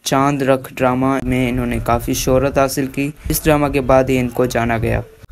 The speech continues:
और दोस्तों, दूसरे नंबर पर हैं हिरा तरीन, जो कि काफ़ी famous actress हैं। इनके sister की बात की जाए तो इनका नाम भी same है, उनके शक्ल भी काफ़ी मिलते जुलते हैं। दोस्तों, इनके sister का नाम ज़ारा तरीन है, जो कि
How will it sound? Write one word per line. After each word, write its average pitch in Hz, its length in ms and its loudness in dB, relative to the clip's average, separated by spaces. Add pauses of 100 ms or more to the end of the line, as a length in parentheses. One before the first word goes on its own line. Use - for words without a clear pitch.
(340)
और 165 160 4
दोस्तों, 185 680 4
दूसरे 175 340 2
नंबर 180 280 4
पर 175 180 4
हैं 165 160 2
हिरा 143 360 4
तरीन, 156 480 0
जो 135 120 2
कि 131 120 -2
काफ़ी 131 380 2
famous 135 420 -2
actress 139 460 0
हैं। 143 240 -2
इनके 139 360 -2
sister 143 540 0
की 160 180 -4
बात 131 280 2
की 135 180 -4
जाए 135 260 4
तो 135 120 -4
इनका 123 260 -2
नाम 131 400 0
भी 151 140 2
same 143 360 0
है, 143 100 2
उनके 131 340 -2
शक्ल 143 540 -2
भी 131 240 2
काफ़ी 127 340 0
मिलते 120 320 -4
जुलते 117 280 -4
हैं। 117 180 -4 (480)
दोस्तों, 170 360 2
इनके 147 200 -2
sister 139 380 0
का 143 200 0
नाम 135 280 0
ज़ारा 127 320 0
तरीन 131 440 0
है, 143 180 -4 (760)
जो 135 240 4
कि 147 220 4